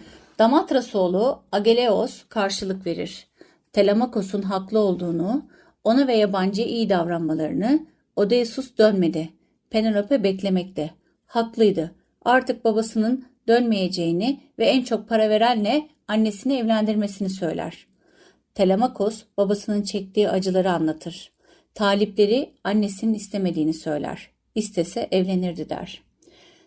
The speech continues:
Talipler alay ederler. Yabancıyı korumamasını söyleyip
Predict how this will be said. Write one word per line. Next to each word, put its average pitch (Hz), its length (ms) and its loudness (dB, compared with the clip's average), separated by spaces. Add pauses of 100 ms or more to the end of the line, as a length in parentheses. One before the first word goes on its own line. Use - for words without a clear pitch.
(100)
Talipler 285 520 6
alay 302 300 6
ederler. 175 580 0 (200)
Yabancıyı 208 540 0
korumamasını 196 720 0
söyleyip 185 600 -2